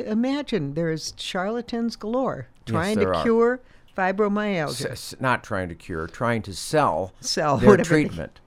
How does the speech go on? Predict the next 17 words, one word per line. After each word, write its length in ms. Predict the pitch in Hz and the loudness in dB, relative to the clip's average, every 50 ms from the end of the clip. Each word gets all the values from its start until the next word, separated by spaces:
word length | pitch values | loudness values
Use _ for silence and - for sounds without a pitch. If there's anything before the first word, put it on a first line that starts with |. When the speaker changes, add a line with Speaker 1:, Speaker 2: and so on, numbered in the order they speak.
| - - | -12 -8
Speaker 1:
Yes. 260 | 175 156 - - - | -8 -8 -8 -8 -10
Speaker 2:
for 80 | - | -10
fibromyalgia. 640 | 82 - - 85 82 80 80 87 80 78 73 64 58 | -8 -4 -2 -2 -2 -2 -4 -6 -8 -8 -8 -8 -8
Speaker 1:
Because 260 | 57 - - 160 - | -10 -8 -10 -10 -6
they 220 | - 190 190 196 | -4 -4 -2 -2
have 340 | 170 165 214 240 214 185 160 | -4 -2 0 0 0 2 0
the 80 | 151 151 | 0 0
right 260 | 151 147 147 143 - | 0 0 -2 -2 -4
treatment, 420 | - 165 147 131 - - 131 123 113 | -6 -8 -8 -8 -8 -10 -6 0 2
Speaker 2:
Yes, 120 | 117 107 98 - 208 | 2 2 2 0 -4
Speaker 1:
right? 180 | 226 285 - - 131 | -6 -8 -14 -12 -6
Speaker 2:
we 120 | 110 117 139 | -2 0 0
Speaker 1:
Yeah. 100 | 151 160 | 0 2
Speaker 2:
have 280 | 151 143 131 127 123 120 | 0 0 0 -2 -2 -4
the 140 | 113 107 87 | -4 -4 -6
answer. 320 | 71 58 58 - - 67 - - - - | -6 -8 -10 -14 -18 -20 -20 -20 -20 -14
Speaker 1:
Right. 300 | - 147 151 139 - - | -8 -6 -6 -4 -6 -8